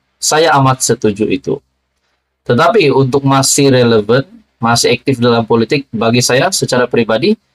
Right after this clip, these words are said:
mungkin sudah tiba masanya Tun Mahathir untuk rehat, seperti mana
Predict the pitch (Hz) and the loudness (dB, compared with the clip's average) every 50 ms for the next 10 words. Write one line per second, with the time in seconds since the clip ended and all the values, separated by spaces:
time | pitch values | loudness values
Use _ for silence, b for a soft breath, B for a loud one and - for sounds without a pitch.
0 | _ _ _ _ _ - 131 135 135 139 175 151 135 - 123 117 117 - - 120 | _ _ _ _ _ -2 0 2 2 2 2 2 2 2 2 0 0 0 -2 -2
1 | 117 147 147 123 - - _ _ _ _ _ _ - - 101 101 - - 110 110 | 0 0 0 0 -2 -4 _ _ _ _ _ _ -8 -4 -4 -2 -2 -2 0 0
2 | 127 131 131 123 123 113 104 110 113 110 107 113 120 123 117 107 107 110 - - | 2 2 0 0 0 0 -2 0 0 0 0 0 2 2 0 0 -2 -2 -2 0
3 | 117 127 165 170 - _ - - - - - - 117 113 - 131 127 135 165 190 | 0 0 0 0 -2 _ -8 -6 -4 -2 -2 -2 -2 -2 0 0 0 2 2 2
4 | 165 127 120 135 139 - | 2 0 0 -2 -4 -8